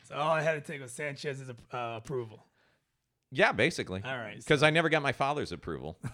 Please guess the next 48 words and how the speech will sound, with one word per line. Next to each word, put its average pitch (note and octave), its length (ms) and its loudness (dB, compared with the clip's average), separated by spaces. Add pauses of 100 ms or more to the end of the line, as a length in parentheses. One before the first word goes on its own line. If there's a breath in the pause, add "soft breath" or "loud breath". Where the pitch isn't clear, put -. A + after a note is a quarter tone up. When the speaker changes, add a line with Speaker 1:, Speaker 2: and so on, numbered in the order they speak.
Speaker 1:
<laughs> - 260 -6
Speaker 2:
I A2+ 80 0
never A#2+ 200 2
got A#2 140 2
my G#2+ 160 2
mother's G#2 400 0
approval. D#2 560 -6
I - 80 -4
never G#2 220 0
had G#2+ 180 0
the F2+ 80 -8
love F#2+ 400 0
of F#2 140 -2
a F2 60 -2
decent E2+ 340 -8
person. E2 400 -6 (480 soft breath)
But, C#3 360 10 (720)
you C#3 140 0
know, F#2+ 340 2
if B2+ 140 0
you D3+ 120 6
and B2+ 120 2
Sanchez C3 500 0
think F2+ 180 -6
there's F2+ 180 -4
potential E2+ 460 -6
here, E2 160 -2
let's B2 200 -2
Speaker 1:
There's B2+ 80 -12
Speaker 2:
fucking G#2+ 300 -2
do F2 140 0
Speaker 1:
potential. D#2 40 -4
Speaker 2:
it. D2 100 -10
Speaker 1:
Let's C#3 180 -8
do E3 260 -6
it. A#2 100 -10
Speaker 2:
And D3+ 160 6
even C4 280 6
if A3 100 4
that F3 180 8
potential D#3+ 600 0
is B2 180 -2
to - 60 -10
create C#3+ 360 -2
something C3 340 -4
so C3+ 260 0
abhorrently C3 1000 0
horrible A2+ 800 4